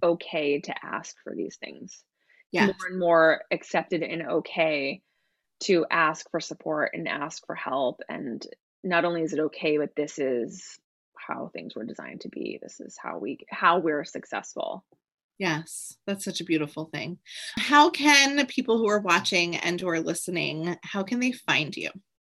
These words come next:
Speaker 1: They can find me at my website at emily masnoon dot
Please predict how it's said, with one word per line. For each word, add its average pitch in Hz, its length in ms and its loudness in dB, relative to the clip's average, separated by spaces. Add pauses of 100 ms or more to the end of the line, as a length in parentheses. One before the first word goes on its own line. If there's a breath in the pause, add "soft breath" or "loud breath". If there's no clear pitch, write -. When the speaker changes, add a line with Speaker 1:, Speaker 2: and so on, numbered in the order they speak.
(400)
Speaker 1:
They 208 140 6
can 247 160 -2
find 226 200 0
me 247 60 -2
at - 60 -6
my 269 120 -2
website 190 720 -2 (140)
at 170 320 0
emily 180 340 -6
masnoon 233 720 -6
dot 262 200 -6